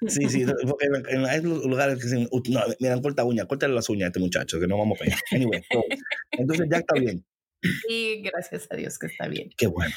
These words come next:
Speaker 1: qué bueno. Y esta ha sido el, la sección
Speaker 2: El reporte de Jack el día de
Speaker 1: Jack
Speaker 2: hoy.
Speaker 1: está bien. <laughs> No se desmayó el muchacho. Eh, <laughs> gracias, patrona, por el update. Yo sé que nuestros oyentes están,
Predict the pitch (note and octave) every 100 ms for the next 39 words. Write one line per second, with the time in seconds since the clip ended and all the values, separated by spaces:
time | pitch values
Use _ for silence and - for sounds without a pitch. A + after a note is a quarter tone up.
0 | - F#2+ F2 F2 E2+ - - - - -
1 | C#3+ F3 F3+ - C3 G2+ F#2 E2+ F2 F2+
2 | E2 D2+ C#2 - F#2+ F2+ F2 - C#3 D3
3 | C3+ F#3+ F3+ F#3+ - E3 - - D#3+ -
4 | C#3+ - - - - - C#2 F#2+ E3 -
5 | F#2+ - B2 G#2+ F2+ D#2+ - C#4 - -
6 | B3+ - - A4 G#4+ - - F3 D#3+ C#3+
7 | B2+ A2 F#2+ G#2 G#2 G2 F#2 - C#2+ -
8 | - - - - C4+ B3 C#3 C#3+ C#3 C3+
9 | C3 A#2+ - - E3+ E3+ - F#3 F#3+ F#3
10 | F3+ - F#3 - - - - - C3 D#3
11 | D#3 C#3 A#2+ C#3 C3 B2 A2+ - G3 G#3+
12 | - - - _ A2 G#2+ A#2+ - A2 A2+
13 | G#2+ A2 G#2+ B2+ B2+ A#2+ A2 A2+ - A#2
14 | A#2 A2+ A2